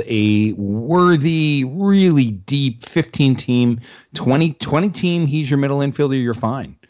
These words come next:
Um, A L only. He'll, I'll be bidding on him. Hello.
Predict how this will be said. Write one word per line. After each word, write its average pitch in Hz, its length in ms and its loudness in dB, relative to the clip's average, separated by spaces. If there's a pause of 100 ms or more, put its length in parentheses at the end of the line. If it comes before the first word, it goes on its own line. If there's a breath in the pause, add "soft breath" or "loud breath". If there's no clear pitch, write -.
(320 soft breath)
Um, 92 580 -4 (460)
A - 560 -4
L 131 160 4
only. 143 460 0
He'll, 120 180 -2
I'll 107 160 -4
be 120 100 -2
bidding 160 240 0
on 139 100 0
him. 143 160 -6 (240)
Hello. 165 640 -2